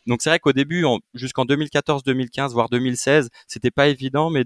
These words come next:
depuis deux mille dix-huit, deux mille dix-neuf, on voit que les grandes marques, euh, commencent à, à prendre cette conscience qu'on peut plus consommer comme aujourd'hui, et c'est de plus en plus facile, et il y a une plus en plus forte demande. On le voit même au sein de nos clients aujourd'hui qui nous demandent est-ce qu'on fait pas des machines d'occasion,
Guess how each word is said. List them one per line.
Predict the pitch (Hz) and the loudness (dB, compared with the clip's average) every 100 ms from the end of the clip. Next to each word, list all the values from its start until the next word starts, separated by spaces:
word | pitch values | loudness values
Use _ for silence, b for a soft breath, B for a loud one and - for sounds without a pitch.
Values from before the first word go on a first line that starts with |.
| 117 | 0
depuis | 139 143 - 165 165 165 165 160 | 0 0 -2 -4 0 2 2 0
deux | 143 | 0
mille | 151 147 | -2 -4
dix-huit, | 147 143 143 156 | -8 -8 -6 -2
deux | 139 | -2
mille | 139 | -2
dix-neuf, | 131 131 156 156 | -4 -4 -4 -2
on | 123 | -2
voit | 117 139 | 0 0
que | - 117 107 B B - | 2 2 2 B B 0
les | 113 | 2
grandes | 104 107 120 | 2 2 2
marques, | 127 131 139 - | 4 2 2 0
euh, | 107 | 0
commencent | 104 107 117 - | 0 0 0 0
à, | 107 104 98 95 87 | 2 2 2 2 2
à | 95 98 _ - | 2 0 _ -4
prendre | 139 135 | 0 0
cette | - 123 | -2 -4
conscience | - 123 - 135 | -2 -2 -2 -4
qu'on | 110 | -4
peut | 107 | -8
plus | - | -8
consommer | 123 123 - 120 | -6 -4 -2 -2
comme | 117 113 | 2 2
aujourd'hui, | 113 113 110 113 143 B B B | 2 2 0 0 -2 B B B
et | 107 | -6
c'est | 110 | -4
de | |
plus | - 127 | -2 0
en | 123 | 0
plus | - | -2
facile, | 117 113 - 135 135 | -2 0 0 -2 0
et | |
il | 107 | 0
y | 101 | 0
a | |
une | 98 104 | -2 -6
plus | - 123 | -6 -6
en | 117 | -6
plus | - 120 - 113 110 _ _ | -6 -20 -20 -20 -20 _ _
forte | - 139 - | -4 -2 -2
demande. | 123 113 120 143 131 b | -4 -2 0 -2 -6 b
On | - | -8
le | 107 | 0
voit | 110 | 2
même | 123 131 | 2 0
au | 110 | -2
sein | - 117 | 0 0
de | |
nos | 117 | 0
clients | - 120 135 | -2 2 4
aujourd'hui | 123 107 117 | 4 2 0
qui | 135 113 | -2 0
nous | |
demandent | 104 110 123 117 | 2 4 4 2
est-ce | |
qu'on | - | -4
fait | 113 - | -8 -2
pas | 110 | 0
des | 110 | 2
machines | 110 - 110 | 0 0 -2
d'occasion, | 107 113 107 113 143 | -2 0 2 2 2